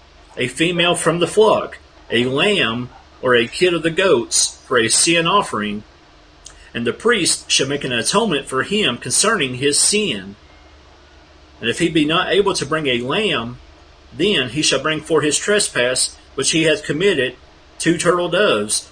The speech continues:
or two young pigeons unto the Lord, one for a sin offering and the other for a burnt offering. And he shall bring them unto the priest, who shall offer that which is for, that which is for the sin offering first,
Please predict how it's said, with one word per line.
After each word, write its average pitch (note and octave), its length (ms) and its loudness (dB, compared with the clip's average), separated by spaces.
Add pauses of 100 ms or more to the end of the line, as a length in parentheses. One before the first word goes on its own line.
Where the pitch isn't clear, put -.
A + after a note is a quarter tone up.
or A2+ 100 -2
two D#3 160 -2
young E3+ 300 -2
pigeons C3 760 -2
unto B2+ 240 -4
the C#3 80 -2
Lord, D3+ 540 0 (880)
one D#3 220 2
for D#3+ 200 4
a C3 60 6
sin E3+ 240 2
offering F#3+ 480 -2 (160)
and B2+ 100 -8
the C#3 140 -2
other F#3+ 160 -2
for C3+ 180 0
a - 60 2
burnt F3+ 300 2
offering. G#2 500 -6 (2000)
And A#2+ 80 -8
he C#3+ 120 0
shall C#3+ 200 2
bring E3 240 2
them D3 220 0
unto B2 240 -4
the C3+ 80 2
priest, D#3+ 640 2 (100)
who C#3 140 -2
shall C#3+ 260 2
offer E3+ 240 2
that D#3 260 2
which C3 200 0
is A#2+ 120 -2
for, A2+ 340 -6 (380)
that C#3+ 240 2
which C#3+ 200 2
is B2+ 100 -2
for D3 140 -2
the C#3+ 100 2
sin F3+ 300 2
offering C#3 340 -2
first, C#3 720 2